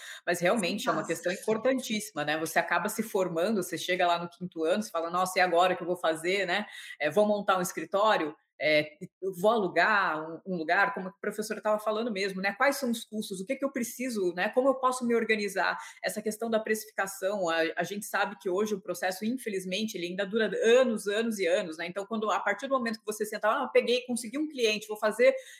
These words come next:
Speaker 1: né? Vou começar meu primeiro processo. Nossa, qual o preço que eu vou colocar? É uma coisa que eu vou fa-, vou resolver rapidamente ou vai me acompanhar aí pelos próximos sete, oito anos, né?" Então, realmente,
Speaker 2: E essa
Speaker 1: tudo
Speaker 2: questão
Speaker 1: isso
Speaker 2: da precificação, Daniele, só te cortando um pouquinho, ela é tão crucial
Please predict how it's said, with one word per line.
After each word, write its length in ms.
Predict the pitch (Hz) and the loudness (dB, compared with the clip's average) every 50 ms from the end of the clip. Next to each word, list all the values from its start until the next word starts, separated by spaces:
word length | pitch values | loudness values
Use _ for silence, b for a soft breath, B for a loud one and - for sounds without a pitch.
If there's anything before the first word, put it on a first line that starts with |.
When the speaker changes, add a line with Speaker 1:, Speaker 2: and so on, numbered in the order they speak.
| B B | B B
Speaker 1:
né? 300 | 190 202 220 220 196 180 | 2 4 4 4 4 2
Vou 100 | 185 185 | 0 -2
começar 400 | - 233 220 226 220 - 247 262 | -2 0 0 0 0 2 2 4
meu 140 | 262 262 | 4 4
primeiro 400 | 262 - 254 247 233 247 269 269 - | 2 2 0 2 4 6 6 4 4
processo. 640 | - 269 247 247 - 240 196 185 180 175 - - - | 2 0 0 0 2 2 2 2 2 0 -4 -6 -2
Nossa, 280 | 196 233 262 - - | 0 0 0 0 -4
qual 220 | - - 262 285 311 | -4 0 0 0 0
o 80 | 302 - | 0 0
preço 240 | 277 285 294 294 | -2 -2 0 0
que 40 | - | 0
eu 60 | 262 | 2
vou 100 | 240 247 | 4 2
colocar? 480 | 247 - 226 208 208 - 226 220 190 175 | 2 2 -2 -2 -2 0 2 4 4 4
É 60 | 190 | 4
uma 140 | 190 202 214 | 2 0 0
coisa 200 | - 247 240 233 | 2 2 2 4
que 80 | 233 247 | 2 0
eu 160 | 226 214 196 | 0 0 0
vou 160 | 196 226 220 | 0 -2 -2
fa-, 140 | 220 - - 202 185 | -2 -4 -12 -10 -6
vou 120 | 190 220 | -4 -2
resolver 300 | 208 214 208 214 202 214 | -2 -2 -2 -4 -4 -2
rapidamente 600 | 208 214 208 - 202 190 185 196 233 285 - 311 | -2 -2 -2 -2 -2 -2 -2 -2 -4 -6 -6 -6
ou 60 | 294 | -2
vai 360 | 302 294 277 277 262 247 226 214 | 2 2 4 4 4 2 2 0
me 120 | 220 220 | 0 -2
acompanhar 560 | 220 220 - 233 220 - 208 196 190 202 208 196 | -2 -4 -6 -6 -2 -2 -2 0 0 0 2 2
aí 220 | 190 196 202 202 B B B B B | 2 0 0 -2 B B B B B
pelos 180 | - 202 214 214 | -6 -6 -6 -4
próximos 440 | - - 208 208 - - 190 - - | -2 -2 -2 -2 -2 -6 -10 -6 -2
sete, 340 | 196 196 220 220 220 - | 2 2 2 2 0 -2
oito 340 | 208 202 214 233 226 - 190 | -2 0 0 -2 -2 -2 -2
anos, 460 | 180 185 196 190 180 165 156 151 151 | 0 2 2 0 -2 -4 -8 -14 -8
né?" 240 | 160 160 170 202 202 214 208 - | -4 -4 -2 -2 -2 -4 -6 -8
Então, 220 | 214 - 220 240 240 | -6 -6 -6 -4 -2
realmente, 300 | 254 269 254 254 - 240 | -2 -2 -2 -2 -2 -2
Speaker 2:
E 20 | |
essa 160 | 254 - - | -2 -4 -4
Speaker 1:
tudo 80 | 285 247 | -6 -4
Speaker 2:
questão 260 | 311 277 285 - 302 | -4 -4 -2 -2 -2
Speaker 1:
isso 60 | 294 | -2
Speaker 2:
da 80 | 294 269 | -2 -2
precificação, 920 | 277 269 269 262 262 - - 262 - - 240 208 208 208 - 247 247 254 | -2 -2 -4 -4 -4 -6 -10 -10 -8 -6 -4 -6 -6 -6 -6 -6 -4 -4
Daniele, 380 | 254 240 226 214 208 202 196 196 | -2 -4 -4 -4 -4 -6 -6 -6
só 180 | 196 - 262 262 | -6 -6 -6 -6
te 140 | 262 - | -6 -8
cortando 380 | - 233 220 - 233 214 214 202 | -10 -10 -10 -8 -6 -6 -6 -6
um 80 | 196 202 | -8 -8
pouquinho, 160 | 208 202 - - 262 277 285 269 214 - B B B B B B | -10 -12 -10 -8 -8 -6 -6 -6 -6 -8 B B B B B B
ela 120 | B 240 240 | B -2 -2
é 160 | 247 240 - | -2 -2 -2
tão 240 | - 359 415 415 - | -2 -2 -2 -4 -6
crucial 640 | 277 262 254 - - 247 233 226 240 247 254 247 | -8 -8 -8 -8 -8 -6 -4 -2 -2 -2 -2 -4